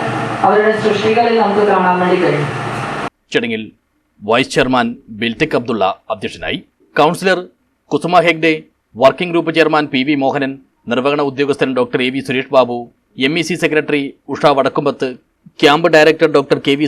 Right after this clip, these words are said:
Speaker 2: സജീവൻ എന്നിവർ സംസാരിച്ചു. വിദ്യാഭ്യാസ സ്ഥിരം സമിതി ചെയർപേഴ്സൺ കെ പ്രഭാവതി സ്വാഗതം പറഞ്ഞു. പ്രശസ്ത നിരൂപകനും കേരള സാഹിത്യ അക്കാദമി അംഗവുമായ ഇ പി രാജഗോപാലൻ വാക്കുകളുടെ ജീവിതം എന്ന വിഷയത്തിൽ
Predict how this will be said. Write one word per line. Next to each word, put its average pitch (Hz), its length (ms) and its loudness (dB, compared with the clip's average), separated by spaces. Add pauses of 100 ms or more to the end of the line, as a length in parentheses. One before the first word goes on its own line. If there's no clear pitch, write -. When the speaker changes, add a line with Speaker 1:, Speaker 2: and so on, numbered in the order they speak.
Speaker 2:
സജീവൻ 156 320 0
എന്നിവർ 127 240 0
സംസാരിച്ചു. 120 500 -4 (540)
വിദ്യാഭ്യാസ 131 560 0
സ്ഥിരം 135 340 0
സമിതി 143 240 -2
ചെയർപേഴ്സൺ 135 500 0 (100)
കെ 127 80 2
പ്രഭാവതി 113 720 -4 (140)
സ്വാഗതം 110 360 -4
പറഞ്ഞു. 104 260 -6 (340)
പ്രശസ്ത 175 380 4
നിരൂപകനും 190 520 0 (120)
കേരള 151 220 4
സാഹിത്യ 160 420 0
അക്കാദമി 160 340 2
അംഗവുമായ 147 640 2
ഇ 120 100 -6
പി 135 160 -4
രാജഗോപാലൻ 123 680 0 (460)
വാക്കുകളുടെ 127 680 0
ജീവിതം 135 340 -2
എന്ന 127 100 -2
വിഷയത്തിൽ 117 440 -4